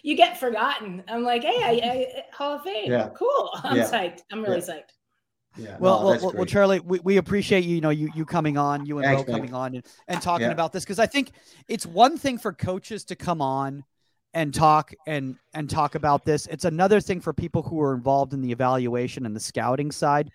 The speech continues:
Speaker 2: Right.
Speaker 3: to come on, because they, they have a little bit of a different point of view and a different perspective. And,
Speaker 2: Yeah.
Speaker 3: and I think, you know, as we wrap up here, you know, Saskia, I think a lot of parents need to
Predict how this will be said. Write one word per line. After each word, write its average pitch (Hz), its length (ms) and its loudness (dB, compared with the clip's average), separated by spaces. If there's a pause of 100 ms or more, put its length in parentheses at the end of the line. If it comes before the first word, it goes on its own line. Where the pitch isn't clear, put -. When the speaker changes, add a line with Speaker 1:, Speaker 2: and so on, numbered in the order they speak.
(140)
Speaker 2:
Right. 117 240 -2
Speaker 3:
to 170 120 0
come 156 240 0
on, 156 220 4
because 156 260 -2
they, 151 180 2 (100)
they 156 140 2
have 156 200 0
a 156 40 -2
little 151 260 2
bit 139 140 -2
of 127 100 -4
a 127 40 -6
different 131 360 -8
point 131 200 -6
of 120 40 -8
view 135 160 -8
and 123 100 -6
a 117 40 -6
different - 300 -8
perspective. - 600 -6 (600)
And, 151 180 0
Speaker 2:
Yeah. 165 100 -2
Speaker 3:
and 165 60 4
I 165 100 4
think, 175 300 -2
you 165 120 0
know, 147 100 4
as 147 160 0
we 147 80 0
wrap 143 320 2
up 165 160 4
here, 135 180 -2
you 131 140 -2
know, 127 100 -2
Saskia, 135 460 -4
I 131 60 -6
think 151 240 -4
a 139 40 -2
lot 139 440 2
of 131 200 -2 (720)
parents 180 540 0
need 165 200 -6
to 170 100 -2